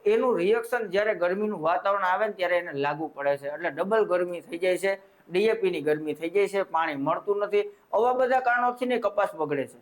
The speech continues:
પછી કપાસ, અ, કેવી જાળી રાખવી,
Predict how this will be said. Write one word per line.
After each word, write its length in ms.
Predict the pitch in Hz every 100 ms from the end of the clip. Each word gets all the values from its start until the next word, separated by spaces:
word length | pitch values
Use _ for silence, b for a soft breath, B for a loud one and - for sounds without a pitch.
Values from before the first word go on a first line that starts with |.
| _ b b -
પછી 180 | 202 226
કપાસ, 680 | - 190 - 214 220 214
અ, 360 | 220 214 208 208 - _ -
કેવી 260 | 202 214
જાળી 360 | - 151 165 196
રાખવી, 460 | 160 151 156 131